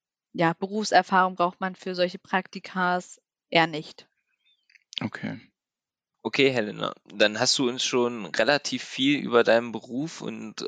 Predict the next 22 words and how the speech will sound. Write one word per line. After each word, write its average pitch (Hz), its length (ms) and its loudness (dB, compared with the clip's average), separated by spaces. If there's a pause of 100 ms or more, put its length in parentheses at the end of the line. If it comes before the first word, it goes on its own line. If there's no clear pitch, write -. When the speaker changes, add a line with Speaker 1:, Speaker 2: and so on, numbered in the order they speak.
Speaker 3:
alles 117 300 2
rund 120 160 -8
um 117 120 -10
Social 113 400 -4
Media 120 520 0
und 113 160 -2
dein 104 100 -2
Studium 113 680 -6 (160)
berichtet. 113 680 -4 (720)
Ähm, 107 800 0
zum 113 180 0
Abschluss - 560 0
würden 113 220 -2
wir 117 60 2
jetzt 113 120 -2
gerne 120 240 2
wieder 113 300 4
auf 107 180 0
unser 113 240 -2
Format 107 560 0
kommen. 107 340 -6 (720)
Ähm, 101 680 -2